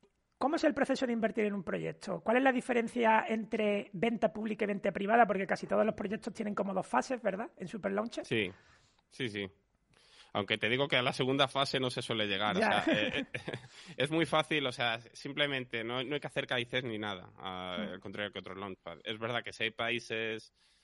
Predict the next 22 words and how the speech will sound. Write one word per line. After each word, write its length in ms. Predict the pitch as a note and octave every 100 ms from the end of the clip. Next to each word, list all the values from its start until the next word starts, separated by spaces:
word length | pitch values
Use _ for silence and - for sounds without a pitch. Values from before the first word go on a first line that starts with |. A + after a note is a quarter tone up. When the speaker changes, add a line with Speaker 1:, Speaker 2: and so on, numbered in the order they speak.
| _ _
Speaker 2:
eh, 500 | F2 F2 G#2+ G#2 G#2 G2+
digamos, 300 | A2 A2 F#2 F#2+
baneados, 600 | G#2 G2 A2 B2 C3+ - -
que 220 | E2+ E2+
normalmente, 560 | F2 F2+ F#2 F#2 F#2+
pues, 220 | - - _
puede 180 | F#2+
ser 100 | F#2+ F#2
Estados 280 | F#2+ F#2 G2
Unidos 220 | F#2 -
y 60 |
tal, 200 | F#2 A2 - - _
lo 100 | F#2
único 260 | G2+ G2 G2
que 80 | G2+
te 80 |
va 60 | G2
a 60 | G2
pasar 260 | F#2+ A2
es 120 | G#2 -
que 680 | G#2+ F#2+ F#2+ F#2 F2+ F2+ -
ellos 340 | G2 G2 -